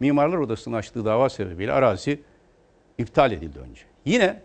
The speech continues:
ben başbakanlığım, benim başbakanlığım döneminde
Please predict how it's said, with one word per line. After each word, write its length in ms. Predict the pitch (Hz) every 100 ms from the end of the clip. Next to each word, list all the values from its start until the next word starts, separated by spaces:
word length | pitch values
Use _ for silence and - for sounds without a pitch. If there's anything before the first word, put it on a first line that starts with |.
| _ _ - _ -
ben 160 | 147 135
başbakanlığım, 600 | 165 - 143 147 139 123
benim 160 | 151 160
başbakanlığım 580 | 156 120 - 98 95
döneminde 440 | 117 135 110 98